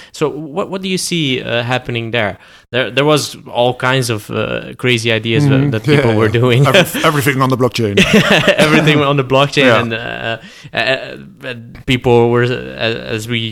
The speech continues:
Speaker 1: mentioned, uh, before the podcast, but people were saying, "Yeah, it can cure <laughs> cancer," and stuff like
Speaker 2: Yeah,
Speaker 1: that.
Speaker 2: yeah, well, yeah,
Speaker 1: Uh,
Speaker 2: we
Speaker 1: uh,
Speaker 2: really
Speaker 1: which is
Speaker 2: saw
Speaker 1: pretty crazy and, uh, not at
Speaker 2: Yeah,
Speaker 1: all
Speaker 2: Mother
Speaker 1: true, I
Speaker 2: Teresa.
Speaker 1: think. <laughs>
Speaker 2: Yeah.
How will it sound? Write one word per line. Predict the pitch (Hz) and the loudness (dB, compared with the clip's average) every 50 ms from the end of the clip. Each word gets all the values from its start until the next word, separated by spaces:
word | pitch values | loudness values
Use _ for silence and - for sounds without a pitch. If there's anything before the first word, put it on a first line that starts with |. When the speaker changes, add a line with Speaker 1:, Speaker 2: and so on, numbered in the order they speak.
| 113 117 117 | -6 -4 -2
Speaker 1:
mentioned, | 113 117 117 117 113 120 110 113 110 110 | 0 0 0 0 0 -2 -4 -4 -4 -4
uh, | 110 107 107 107 113 123 | -4 -4 -2 -4 -4 -6
before | 113 110 107 - - 123 120 117 | -6 -8 -8 -4 0 2 2 2
the | 110 | 2
podcast, | - - 117 117 113 117 117 113 | 0 0 0 0 2 0 0 0
but | 117 120 127 - - | 0 -2 -2 -2 -6
people | 127 117 - 117 | -8 -6 -2 -2
were | 117 113 | -2 -2
saying, | 113 - 120 117 120 | -2 0 -2 0 0
"Yeah, | 120 117 117 | 2 2 2
it | 117 - - | 0 0 -2
can | 123 113 | -6 -6
cure | - - 123 117 113 | -2 0 0 0 0
<laughs> | - - | 0 -2
cancer," | 147 139 151 143 143 - - 139 131 123 | 0 2 2 2 2 2 2 2 2 2
and | 127 123 120 | 0 -4 -6
stuff | 120 - 147 131 120 | -4 -2 -2 -2 2
like | 135 165 | 4 4
Speaker 2:
Yeah, | 170 151 135 | 6 6 6
Speaker 1:
that. | 127 123 120 | 6 6 6
Speaker 2:
yeah, | 117 113 | 6 4
well, | 113 117 120 127 131 | 6 6 6 4 4
yeah, | 139 131 117 113 - - - 113 | 4 4 4 2 0 -4 -2 0
Speaker 1:
Uh, | 127 | 2
Speaker 2:
we | 131 127 | 2 2
Speaker 1:
uh, | 123 127 - 131 131 | 2 0 0 0 4
Speaker 2:
really | 139 139 | 4 6
Speaker 1:
which | 147 165 156 - | 6 6 6 6
is | - 135 | 4 6
Speaker 2:
saw | 131 127 123 | 6 6 6
Speaker 1:
pretty | 120 156 147 147 131 | 6 6 4 4 2
crazy | 123 143 143 135 135 123 123 123 123 | 2 2 4 4 4 2 0 0 0
and, | 120 117 117 117 107 113 | 0 0 -2 -4 -4 -6
uh, | 120 - 123 120 127 127 - - - 123 117 123 | -6 -6 -6 -6 -6 -8 -8 -8 -6 -6 -6 -4
not | 123 127 127 131 131 120 - - | -2 2 2 4 2 2 0 -6
at | 135 123 - 107 131 | -10 -8 -6 -4 -2
Speaker 2:
Yeah, | 127 135 127 117 113 | 2 4 4 4 6
Speaker 1:
all | 123 127 127 | 6 6 4
Speaker 2:
Mother | 127 117 | 4 4
Speaker 1:
true, | - 131 120 | 4 4 6
I | 113 107 110 | 6 6 4
Speaker 2:
Teresa. | - 131 117 110 110 107 113 113 | 4 4 4 4 4 4 4 2
Speaker 1:
think. | 110 - 170 - - - - | 2 0 -2 -2 -2 -6 -8
<laughs> | - - | -6 -4
Speaker 2:
Yeah. | 117 107 101 - | -2 -2 -4 -4